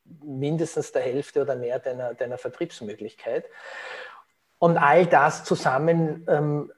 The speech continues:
zeigt, dass diese Machtverschiebung in Wirklichkeit noch gar nicht so riesig ist, wenn du dich einmal begonnen hast, damit zu beschäftigen. Es ist am ehesten interessant, würde ich sagen, vor allem bei,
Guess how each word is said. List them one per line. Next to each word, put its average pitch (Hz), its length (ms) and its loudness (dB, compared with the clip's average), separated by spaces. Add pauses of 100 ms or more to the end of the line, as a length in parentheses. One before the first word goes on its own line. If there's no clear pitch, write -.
(160)
zeigt, 147 400 2
dass 160 160 2
diese 165 240 4
Machtverschiebung 156 1000 0
in 156 240 -2
Wirklichkeit 160 1120 2 (120)
noch 147 480 0 (560)
gar 135 340 0
nicht 135 340 -2
so 139 260 0
riesig 151 540 -2
ist, 147 180 -2
wenn 131 180 -2
du 147 80 2
dich 147 180 -4
einmal 127 220 0
begonnen 123 520 -6
hast, - 220 -10
damit 120 260 -6 (120)
zu 127 120 -8
beschäftigen. - 720 -18 (520)
Es - 80 -14
ist 185 160 4
am 196 160 4
ehesten 190 400 6
interessant, 151 640 0
würde 143 220 4
ich 147 180 -4
sagen, 135 280 -2
vor - 280 0
allem 143 500 0
bei, 123 520 -2